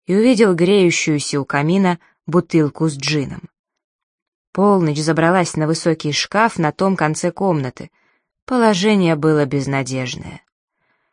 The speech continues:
Грохот сапог слышался уже совсем близко. Топали к двери гостиной. Солдат дёргал раму, окно, похоже, заклинило. Абдулла подхватил бутылку с джином.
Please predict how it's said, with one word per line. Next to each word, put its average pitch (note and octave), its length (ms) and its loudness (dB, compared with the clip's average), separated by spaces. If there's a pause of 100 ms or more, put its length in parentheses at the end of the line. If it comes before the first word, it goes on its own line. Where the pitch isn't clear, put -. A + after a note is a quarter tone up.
(160)
Грохот G3+ 540 4
сапог G3+ 420 0
слышался G3 580 0
уже F#3+ 220 -2
совсем F#3 560 -2
близко. F#3 480 -4 (540)
Топали G#3 420 2
к F3+ 80 -2
двери D#3 380 2
гостиной. D3+ 720 -6 (580)
Солдат F3 460 2
дёргал D#3+ 400 0
раму, F3+ 400 0 (380)
окно, F#3 520 0
похоже, D#3+ 420 0
заклинило. D3+ 680 -4 (1000)
Абдулла G#3 440 2
подхватил F#3+ 600 0
бутылку F#3+ 480 0
с F3 60 -6
джином. E3 460 -2